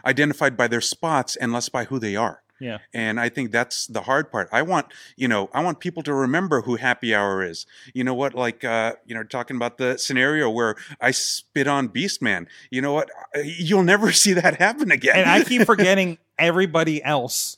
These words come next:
Speaker 2: in that match. <laughs> I, and, and I just remember the, the, the, the Happy Hour spot.
Speaker 1: Oh,
Speaker 2: You
Speaker 1: well,
Speaker 2: know,
Speaker 1: that's
Speaker 2: and,
Speaker 1: just it.
Speaker 2: and the guy that lost his phone.
Speaker 1: Phone, right.
Speaker 2: Yeah.
Speaker 1: <laughs> Though I will say, props to Chief Thunder Bear for getting, uh,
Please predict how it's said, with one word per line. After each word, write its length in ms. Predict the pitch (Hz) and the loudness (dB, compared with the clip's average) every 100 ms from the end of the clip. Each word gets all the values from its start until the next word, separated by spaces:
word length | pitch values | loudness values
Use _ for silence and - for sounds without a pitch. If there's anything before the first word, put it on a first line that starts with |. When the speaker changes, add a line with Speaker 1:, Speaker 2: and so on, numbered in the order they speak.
| - | -8
Speaker 2:
in 180 | 147 151 | -4 -2
that 180 | 143 131 | -4 -4
match. 560 | 127 117 - - - _ | -6 -8 -10 -12 -12 _
<laughs> 80 | - | -6
I, 520 | 480 466 160 151 180 | -4 -2 -2 2 2
and, 400 | 156 - 170 147 | 0 -2 -4 -2
and 20 | |
I 180 | 143 151 | -2 0
just 180 | 147 151 | -2 -4
remember 360 | 160 147 135 131 | -2 0 0 -2
the, 280 | 131 131 131 | -2 -2 -4
the, 180 | 131 | -4
the, 140 | 123 123 | -4 -6
the 120 | 123 | -4
Happy 260 | 120 120 110 | -4 -6 -8
Hour 140 | 92 | -12
spot. 280 | - 98 - _ _ | -14 -14 -16 _ _
Speaker 1:
Oh, 220 | 147 180 - | -4 -4 2
Speaker 2:
You 60 | 120 | 4
Speaker 1:
well, 100 | 151 | 6
Speaker 2:
know, 40 | |
Speaker 1:
that's 260 | 160 180 - | 6 6 6
Speaker 2:
and, 180 | 175 185 | 6 6
Speaker 1:
just 40 | |
it. 80 | 180 | 2
Speaker 2:
and 100 | 185 | 2
the 60 | |
guy 120 | 165 151 | 2 2
that 120 | 135 | 2
lost 160 | 131 | -2
his 100 | 131 - | -4 -10
phone. 180 | 101 | -4
Speaker 1:
Phone, 260 | 123 135 104 | 2 2 2
right. 160 | 127 - | -2 -2
Speaker 2:
Yeah. 140 | 123 _ - | -12 _ 2
Speaker 1:
<laughs> 1400 | 170 - 214 175 214 - - 233 - 233 285 196 214 165 - - 294 294 | 2 6 2 4 4 4 4 2 4 2 2 2 0 0 -4 -8 -4 0
Though 120 | 135 | 4
I 160 | 127 135 | 6 6
will 200 | 156 170 | 6 2
say, 260 | - 147 123 - - | 4 2 2 -4 -2
props 300 | 170 160 - | 2 2 0
to 120 | - | -10
Chief 300 | - 156 143 | -6 -4 -4
Thunder 260 | - 151 135 | -4 -2 0
Bear 160 | 117 | 0
for 140 | 113 127 | 0 -2
getting, 340 | 120 117 117 | 0 0 2
uh, 240 | 113 107 | 2 2